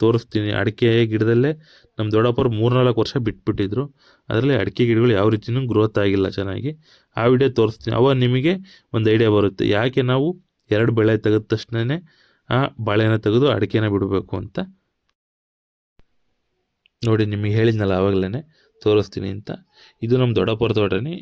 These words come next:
ಇದರಲ್ಲಿ ಮೂರು ವರ್ಷ ಬಾಳೆನ ಹಾಗೆ ಬಿಟ್ಬಿಟ್ಟಿದ್ರು. ಅದರಿಂದ ಈ ಅಡಿಕೆ ಗಿಡಗಳು ಗ್ರೋತ್ ನೋಡಿ ಯಾವ ರೀತಿಯಾಗಿದೆ ಅಂತ. ಇವು ಅಡಿಕೆ ಗಿಡ ಎರಡೂವರೆಯಿಂದ ಮೂರು ವರ್ಷದ ಅಡಿಕೆ ಗಿಡ.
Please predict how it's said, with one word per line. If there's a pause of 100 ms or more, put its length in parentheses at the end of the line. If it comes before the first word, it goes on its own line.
ಇದರಲ್ಲಿ (260)
ಮೂರು
ವರ್ಷ (640)
ಬಾಳೆನ
ಹಾಗೆ
ಬಿಟ್ಬಿಟ್ಟಿದ್ರು. (640)
ಅದರಿಂದ (180)
ಈ (100)
ಅಡಿಕೆ
ಗಿಡಗಳು
ಗ್ರೋತ್
ನೋಡಿ
ಯಾವ
ರೀತಿಯಾಗಿದೆ
ಅಂತ. (800)
ಇವು
ಅಡಿಕೆ
ಗಿಡ (140)
ಎರಡೂವರೆಯಿಂದ
ಮೂರು
ವರ್ಷದ
ಅಡಿಕೆ
ಗಿಡ.